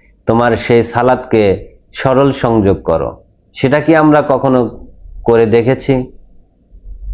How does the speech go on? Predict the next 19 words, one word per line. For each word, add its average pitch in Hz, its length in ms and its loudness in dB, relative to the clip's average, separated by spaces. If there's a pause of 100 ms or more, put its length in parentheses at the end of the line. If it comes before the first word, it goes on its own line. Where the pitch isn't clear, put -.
(1040)
আমরা 127 280 2
যদি 160 240 4
মসজিদে 165 580 2
যেয়ে 147 320 4
এই 123 280 0
নামাজ 127 520 2
পড়ি, 117 500 2 (340)
সেই 131 200 0
নামাজ 127 440 2 (420)
পড়লে 143 340 4
কি 147 180 0
আমাদের 139 380 2
সেই 139 240 0
বেল 131 300 2
গায়েবের 131 320 4
সাথে 135 420 0 (340)
সরল 135 380 0
সংযোগ 143 540 0
হচ্ছে? 143 460 -2